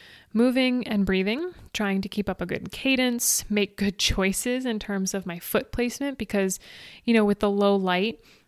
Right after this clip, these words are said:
um, it can be kinda hard to suss out where the rocks are and where the holes are. So, um,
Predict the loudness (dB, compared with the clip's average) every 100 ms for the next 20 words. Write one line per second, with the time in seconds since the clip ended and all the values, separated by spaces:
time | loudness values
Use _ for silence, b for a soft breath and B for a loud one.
0 | _ -6 -2 -2 -2 -2 -4 -8 _ _
1 | _ _ _ -18 -8 0 0 0 -4 -6
2 | -4 -4 -4 -6 -6 -4 -4 -8 -18 _
3 | _ _ -4 -2 -2 -2 -2 -2 -4 -4
4 | -4 -2 -4 -4 -4 -4 -6 -4 -2 0
5 | -2 -4 -4 -4 -4 -2 -2 -2 -4 -4
6 | -4 -2 0 0 B B B B B B
7 | -6 -4 -4 -4 -4 -6